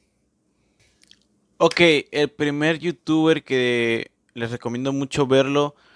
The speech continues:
y esto sí, pues, no lo van a entender muy bien al, bueno, si hab-, no eres, hablas inglés o así, pues, también siento que no es tanto de que tú sepas inglés.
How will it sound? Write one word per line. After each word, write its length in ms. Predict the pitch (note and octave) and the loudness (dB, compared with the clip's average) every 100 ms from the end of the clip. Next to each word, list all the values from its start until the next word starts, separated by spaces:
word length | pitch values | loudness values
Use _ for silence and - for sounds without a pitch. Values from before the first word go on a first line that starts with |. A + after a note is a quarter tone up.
| _ _ | _ _
y 440 | B2+ B2+ B2+ B2 B2+ | -4 -2 0 2 0
esto 180 | - C#3+ | 0 -4
sí, 240 | C#3 C#3+ | -2 -4
pues, 320 | - A#2+ A#2 | -4 -4 -4
no 120 | A#2 B2+ | -2 2
lo 80 | |
van 120 | C#3+ D3+ | 2 2
a 40 | |
entender 580 | C#3+ - G#2+ G#2+ A2 B2 | -4 -8 -8 -4 -4 -4
muy 220 | B2 B2 | -4 -6
bien 440 | A2+ A#2+ B2 A#2+ - _ _ _ | -4 -4 -6 -10 -16 _ _ _
al, 840 | - G2+ G2 G2 G2 G2 G2 F#2+ F2 | -2 0 2 0 -2 -4 -6 -8 -8
bueno, 240 | F#2+ A#2+ A2 | -8 -6 -8
si 200 | - G#2 | -6 -4
hab-, 160 | G#2 | -4
no 160 | G#2+ G#2+ | -4 -4
eres, 220 | A2+ A#2+ - | -2 -4 -2
hablas 340 | A2 A#2 A#2+ A2+ | -2 -2 -4 -6
inglés 840 | G#2+ G2+ A2 A#2 B2 B2 A#2+ A#2+ | -8 -4 2 2 4 2 0 -4
o 320 | - G2 - - | -8 -6 -8 -10
así, 420 | C3 B2 C#3 D#3+ _ _ _ _ _ _ | -10 -8 -8 -10 _ _ _ _ _ _
pues, 200 | - C3 | -2 -2
también 400 | - C3+ E3 F3 - | 0 0 2 0 -6
siento 340 | - D3 F3+ | -8 -4 -4
que 80 | D#3+ | -4
no 80 | D3+ | -4
es 60 | |
tanto 240 | D#3 D3 D#3 | -4 -4 -4
de 80 | C#3 | -4
que 100 | A#2+ | -6
tú 320 | - B2+ A#2+ | -6 -4 -2
sepas 320 | B2 A#2+ A#2 | -4 -2 -4
inglés. 480 | A#2 B2 D#3+ D#3 - | -6 -2 0 0 -8